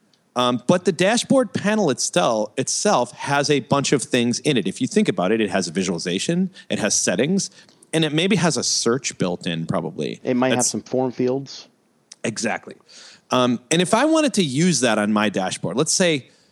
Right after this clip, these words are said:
Speaker 1: Hal did all the work necessary to make my most popular tweets dashboard panel for, you know, the Green Bay Packers, right?
Speaker 2: Mm-hmm.
Speaker 1: If that's what we were doing. And, um,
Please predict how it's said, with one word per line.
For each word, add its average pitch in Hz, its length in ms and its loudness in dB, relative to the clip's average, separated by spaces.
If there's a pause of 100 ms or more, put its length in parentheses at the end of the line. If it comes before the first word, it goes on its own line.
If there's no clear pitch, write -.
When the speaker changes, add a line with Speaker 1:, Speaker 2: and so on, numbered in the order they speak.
(280)
Speaker 1:
Hal 220 400 2
did 180 340 2
all 170 240 4
the 185 100 4
work 160 280 2
necessary 131 640 2
to 120 120 -4
make 117 320 0
my 101 500 0
most 160 360 2
popular 127 480 0
tweets - 680 -2 (260)
dashboard 101 600 0
panel 110 420 -2
for, 87 600 -2 (480)
you 101 140 -2
know, 82 480 0
the - 80 -6
Green 95 260 0
Bay 92 140 0
Packers, - 680 -4
right? 104 220 0 (240)
Speaker 2:
Mm-hmm. 110 220 -14
Speaker 1:
If - 160 -14
that's - 240 -4
what - 240 -4 (420)
we 98 100 -2
were 87 120 0
doing. 69 320 -2 (840)
And, 165 380 2
um, 156 500 2